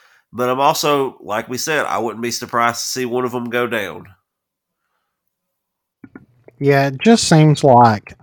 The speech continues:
Speaker 2: um, you know, those two teams, they took, well, Al-, Alabama took Ole Miss's best shot the other day,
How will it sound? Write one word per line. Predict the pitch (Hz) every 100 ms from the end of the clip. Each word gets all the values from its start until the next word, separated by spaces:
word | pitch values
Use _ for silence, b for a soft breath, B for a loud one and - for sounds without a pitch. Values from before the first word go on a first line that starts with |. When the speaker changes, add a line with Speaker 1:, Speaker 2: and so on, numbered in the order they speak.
| 143
Speaker 2:
um, | 120 110 107 123 175 196 _ _ _ _
you | 151
know, | 139 131
those | 151 160
two | - 151
teams, | - 147 143 139 143 - - _ _ _
they | 143 143 143
took, | - 165 131 127
well, | 143 139 131 139
Al-, | 165
Alabama | 165 156 160 131 143 120
took | 123 123 -
Ole | 135 123
Miss's | 123 127 117 117
best | 117 117
shot | - 117 117
the | 120
other | 120 120
day, | 131 131 123